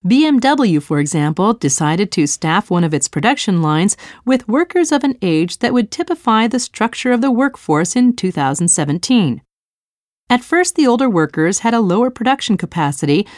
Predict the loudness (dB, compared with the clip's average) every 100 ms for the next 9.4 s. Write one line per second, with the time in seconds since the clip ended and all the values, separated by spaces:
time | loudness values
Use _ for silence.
0 | -6 -2 0 0 0 0 0 0 2 2
1 | 2 0 0 0 2 0 0 -2 -4 -2
2 | 0 0 0 0 0 0 0 -2 -2 -2
3 | -2 0 -2 -2 0 0 -2 -10 _ -2
4 | 0 -2 -2 0 0 2 2 2 2 0
5 | -2 -2 0 0 -2 0 0 -2 0 2
6 | 2 -2 -4 -10 -16 -6 -4 0 2 2
7 | 0 -2 0 0 0 -2 -2 0 -2 -4
8 | _ _ 0 0 0 0 0 -2 -2 -2
9 | 0 0 0 -4